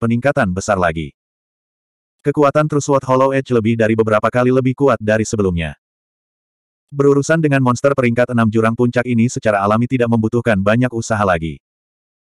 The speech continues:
"Hahuhu, Tuan ini, barusan, kami hanya, hanya, itu adalah kesalahpahaman, sebuah kesalahpahaman."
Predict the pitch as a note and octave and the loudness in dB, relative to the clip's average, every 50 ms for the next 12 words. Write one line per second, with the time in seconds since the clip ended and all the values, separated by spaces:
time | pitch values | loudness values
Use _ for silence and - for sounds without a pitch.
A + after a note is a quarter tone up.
0 | _ _ _ _ - - D3 C#3 B2 C#3 D3 B2+ G#2+ G2+ A2 D3+ - _ _ _ | _ _ _ _ -6 -2 -2 -2 0 0 0 0 2 2 0 0 -2 _ _ _
1 | - - D#3 D3+ D3+ D3+ C#3+ C3+ B2 A2+ A#2 C3 D3+ E3 _ _ _ _ B2+ A#2+ | 0 2 2 4 4 2 0 0 0 2 2 0 -2 -4 _ _ _ _ -2 0
2 | A#2 A#2 B2 C3 - A#2+ A2 F#2 G#2+ B2+ _ _ - - C#3+ D3 D#3 D3+ C#3 A#2+ | 2 2 2 0 0 -2 -2 -2 -2 -8 _ _ -4 -2 -2 0 0 0 -2 -2
3 | G#2+ G#2 G2 F#2 F2 D#2+ D2 - _ _ _ _ _ _ - - D3+ C#3+ C3+ A2+ | -2 -4 -4 -2 -2 -4 -6 -10 _ _ _ _ _ _ -6 -2 0 0 2 0
4 | F#2+ E2+ D#2+ _ _ - D3 C#3 - E3+ E3+ D#3+ C#3 B2+ A#2+ A#2 A#2+ B2 - C3 | 0 -2 -6 _ _ -6 -4 0 4 4 4 4 4 2 2 0 0 -2 -4 -6
5 | - C3+ C3 B2+ B2 - A#2+ G#2+ G#2 F#2+ F2+ E2+ D#2 D2 C#2+ _ _ - - - | -2 0 0 0 0 -2 -2 -2 0 -2 -2 -2 -4 -6 -10 _ _ -14 -6 -6
6 | C3+ B2 C#3 C#3+ C#3+ D#3 - D3+ - - C#3+ C3+ C3 - B2 A2+ A2 G#2 F#2+ F#2 | -2 0 2 2 2 2 -2 -6 -4 -2 0 0 0 0 -2 0 0 0 -2 -2
7 | E2+ D2+ D2 | -4 -6 -8